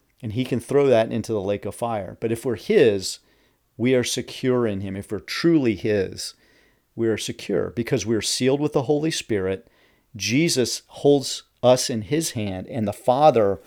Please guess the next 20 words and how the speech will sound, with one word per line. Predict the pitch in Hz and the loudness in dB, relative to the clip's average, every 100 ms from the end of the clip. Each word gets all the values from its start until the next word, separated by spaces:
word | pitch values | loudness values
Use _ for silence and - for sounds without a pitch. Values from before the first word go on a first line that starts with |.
| - _ _ - | -20 _ _ 2
also | 120 147 147 127 104 | 6 6 6 0 0
has | 104 107 98 | -2 -6 -6
us | 101 90 - - - | -6 -8 -12 -14 -12
in | 107 | -8
his | 98 113 | -6 -6
hand. | - 98 92 | -6 -10 -10
So | - 120 113 104 - _ _ _ - | -4 0 2 0 -4 _ _ _ -6
you | 117 | -4
have | 113 131 131 - _ - - | 0 0 0 -2 _ -20 -10
the | 110 | -6
three | 110 - - 123 143 147 151 147 - _ _ _ _ _ _ _ _ _ _ _ _ _ - | -6 -6 -4 0 0 0 -2 -8 -12 _ _ _ _ _ _ _ _ _ _ _ _ _ -6
persons | - 220 - 117 101 | 0 0 0 -2 -2
of | 107 90 | -4 -6
the | |
Godhead | 90 104 160 107 104 101 - _ _ _ _ _ _ _ | -6 -4 -4 -6 -8 -8 -12 _ _ _ _ _ _ _
securing | - - - - 147 156 117 101 | -4 -2 -2 2 2 4 2 0
us | 98 - | -2 -4
in | 110 | -4
our | 104 101 | -2 -4
salvation, | - 107 101 110 117 - - | -2 -2 -2 -2 -4 -8 -14